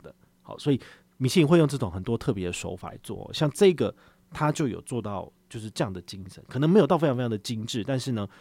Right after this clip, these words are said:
这道菜我吃了，我也是觉得，哎呦，没败呢。好，所以它其实有点类似是对应这个澎湖的这个明虾，好，是一样的做法，就是一样的表现形式。好，再来主菜要来了，主菜的话呢，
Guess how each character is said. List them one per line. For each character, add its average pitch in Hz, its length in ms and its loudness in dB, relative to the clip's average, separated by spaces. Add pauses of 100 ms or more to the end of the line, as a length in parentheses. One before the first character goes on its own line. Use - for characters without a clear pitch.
(120)
这 160 140 2
道 143 80 4
菜 135 160 0
我 85 140 -4
吃 - 220 -6
了， 95 60 -4
我 95 140 -6
也 - 20 -8
是 98 140 -14
觉 85 140 -16
得， - 140 -16
哎 139 80 2
呦， 165 80 4 (280)
没 - 100 -6
败 95 220 -6
呢。 - 60 -20 (320)
好， - 200 -20 (200)
所 - 100 -2
以 147 60 2
它 160 240 2
其 - 180 -4
实 123 140 -4
有 113 100 2
点 107 160 -4
类 107 100 -4
似 107 160 -8
是 101 120 -8
对 107 240 0
应 101 120 -6
这 92 120 -10
个 85 260 -14 (240)
澎 101 180 -10
湖 110 160 -8
的 82 240 -10 (320)
这 - 100 -12
个 98 60 -8
明 95 220 -8
虾， 95 260 -10
好， 87 240 -20
是 - 160 -16
一 98 60 -12
样 101 160 -10
的 90 80 -14
做 - 300 -14
法， - 320 -16
就 117 100 -10
是 104 100 -12
一 107 100 -8
样 120 200 2
的 101 180 -2 (220)
表 78 160 -8
现 120 140 -4
形 80 260 -8
式。 - 280 -6 (180)
好， - 180 -18
再 196 140 2
来 104 200 -2 (100)
主 104 180 -8
菜 156 180 4
要 131 140 6
来 87 180 -2
了， 90 160 -12 (340)
主 139 140 -2
菜 220 180 4
的 185 80 6
话 180 200 4
呢， 139 260 2